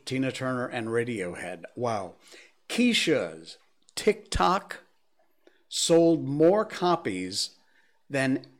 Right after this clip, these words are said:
any Beatles single. Can you imagine? Flo Rida's Low has sold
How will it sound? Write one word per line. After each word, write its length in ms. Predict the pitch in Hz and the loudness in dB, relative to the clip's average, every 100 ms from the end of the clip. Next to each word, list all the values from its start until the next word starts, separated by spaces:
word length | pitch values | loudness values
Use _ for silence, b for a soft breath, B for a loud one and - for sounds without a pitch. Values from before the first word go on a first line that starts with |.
| _ _ - | _ _ 2
any 680 | 226 214 143 120 117 131 - _ _ _ _ - - | 4 4 2 2 -4 -8 -14 _ _ _ _ -8 0
Beatles 680 | 180 180 123 107 120 - - - | 0 2 -2 -4 -6 -8 -12 -12
single. 640 | - - 156 139 98 80 - _ _ _ _ _ _ _ _ _ _ _ | -6 -2 0 -2 -4 -12 -18 _ _ _ _ _ _ _ _ _ _ _
Can 160 | - 147 | -2 0
you 100 | 139 | 2
imagine? 460 | 131 135 147 180 - _ _ _ _ _ _ _ _ _ _ _ _ _ _ _ _ _ _ _ _ | 0 -2 -6 -8 -10 _ _ _ _ _ _ _ _ _ _ _ _ _ _ _ _ _ _ _ _
Flo 500 | - - - 165 180 | -20 -16 0 4 6
Rida's 640 | 175 170 170 170 151 139 120 | 6 6 6 6 4 2 -2
Low 880 | 113 139 180 147 98 85 85 120 - _ _ _ _ _ - | -2 2 4 4 2 -2 -6 -10 -14 _ _ _ _ _ -6
has 200 | 127 123 | -4 -2
sold 460 | - 147 143 139 | 0 2 2 2